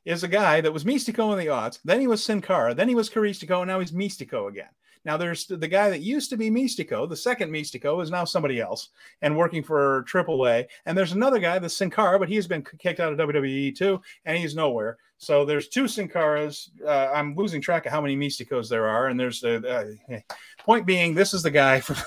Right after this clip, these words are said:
the aughts that's still Mistico, and he's back being Mistico. He's very, very good. He's gonna be wrestling, uh, Atlantis Junior on this, uh, tour. So that's the, the, the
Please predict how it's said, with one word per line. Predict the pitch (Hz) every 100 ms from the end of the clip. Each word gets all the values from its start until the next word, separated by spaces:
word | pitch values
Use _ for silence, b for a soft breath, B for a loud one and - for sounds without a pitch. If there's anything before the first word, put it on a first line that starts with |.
| -
the | - 160
aughts | 127 151 143 - - -
that's | 180 143 143 -
still | - 185 -
Mistico, | 165 160 165 117 - 117 B B -
and | 170
he's | 143
back | 170 156
being | 156 143 120
Mistico. | 120 120 107 110 110 b b _ _
He's | 131
very, | 120 160 143
very | 131 117
good. | 110 101 95 b -
He's | 127
gonna | 139 131
be | 123
wrestling, | 123 120 120 110 107
uh, | 98 107 95
Atlantis | 117 117 120 113 110
Junior | 120 113 107 101
on | 101
this, | 104 107 -
uh, | 95 95
tour. | - 101 98
So | - 110
that's | 143 143
the, | 127 113 120
the, | 120 117
the | 117 113 110